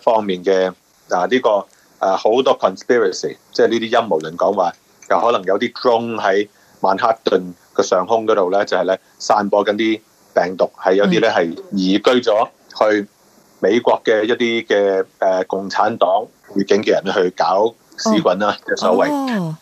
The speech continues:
Speaker 1: 噉啊，Trump 幾時即係有 enough evidence 去即係同中國砌過咧？即係等於你話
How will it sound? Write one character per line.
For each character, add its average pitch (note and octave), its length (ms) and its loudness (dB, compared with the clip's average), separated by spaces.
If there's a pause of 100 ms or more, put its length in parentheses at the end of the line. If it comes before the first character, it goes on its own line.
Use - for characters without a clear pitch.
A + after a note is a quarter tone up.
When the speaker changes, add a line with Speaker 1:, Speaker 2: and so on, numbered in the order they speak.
(200)
Speaker 1:
噉 A#3+ 180 2
啊， B2 40 2
Trump C#3 300 0 (480)
幾 B2 100 2
時 G2 200 -6
即 F2 140 0
係 A#2 300 0
有 G2+ 340 0
enough A2+ 380 0 (540)
evidence A#2+ 540 -2
去 A2 300 2 (400)
即 B2+ 100 0
係 A#2 100 4
同 F2+ 280 -6 (600)
中 C3 180 2
國 G#2+ 180 2 (200)
砌 A2 260 0
過 G#2+ 160 -2
咧？ A2+ 160 -2
即 C3+ 100 0
係 C3 60 0
等 B2+ 140 2
於 F#2+ 180 -2
你 F#2+ 80 0
話 G2+ 240 0